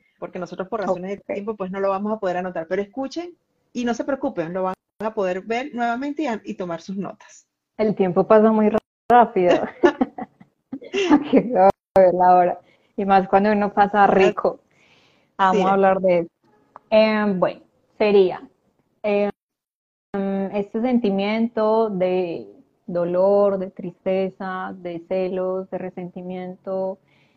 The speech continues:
Speaker 2: de temor, se lo devuelvo a la tierra, a la tierra, eh, o se lo entrego a quien pertenezca, envuelto en partículas de amor y conciencia. Y lo repito en tres veces.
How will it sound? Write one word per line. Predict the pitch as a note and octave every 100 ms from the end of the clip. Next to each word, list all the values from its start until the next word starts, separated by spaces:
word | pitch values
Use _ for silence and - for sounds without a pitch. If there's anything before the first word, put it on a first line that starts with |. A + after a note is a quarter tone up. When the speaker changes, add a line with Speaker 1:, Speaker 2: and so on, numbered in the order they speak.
| _ -
Speaker 2:
de | F#3+
temor, | - F3+ F#3 G3 G3 G#3 - _ _
se | G3+
lo | F#3+ F#3+
devuelvo | F#3 F#3 F3+ _ _ _ _ _ _ - F3+
a | F#3
la | G#3+
tierra, | A3 A#3 A3 F#3+ G#3 B3
a | F#3+
la | F3
tierra, | - G#3 F#3 - C4 - _ _ _ _ -
eh, | G#3 F#3+ F#3+ F#3
o | G3 G#3 - _ _ _ _ _ _ A#3+ C#4+
se | - F#3+
lo | F3+
entrego | F3+ G3 F#3+ F3+ F#3+
a | G3+
quien | - G#3 G#3
pertenezca, | G#3 G3+ A3 A#3+ A3 F#3+ - A#3+ C4+ _ _ -
envuelto | F#3+ F3+ G#3 G3+ G3
en | G#3+ G#3+
partículas | F#3+ - _ _ _ - F3+ F3 F#3 F#3+ F#3+
de |
amor | F3+ F3 G3+
y | G#3+
conciencia. | F3+ E3 - - _ _ _
Y | G#3+
lo | A3 G3
repito | F3+ - E3+ _ _ _ _ _ _ _ -
en | E3+
tres | F3+ F3+ E3+
veces. | - -